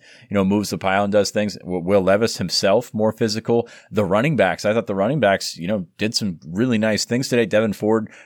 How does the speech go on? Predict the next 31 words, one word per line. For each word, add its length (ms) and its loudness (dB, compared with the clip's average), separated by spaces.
ran 200 0
tougher 400 -2
than 200 -2
we 80 0
were 100 2
used 280 -2
to 100 -6
seeing. 420 0
And 100 0
then 140 0
those 200 0
freshmen 440 0
did 140 0
a, 120 2
did 200 -4
a 40 -2
pretty 200 -2
good 140 -2
job 260 -2
as 160 -16
well. 260 2
So, 300 -2
um, 320 0
so 160 0
th-, 160 -6
there's 200 -4
certainly 300 -4
positives 640 -2
there. 220 2
It's 160 0
just, 200 -4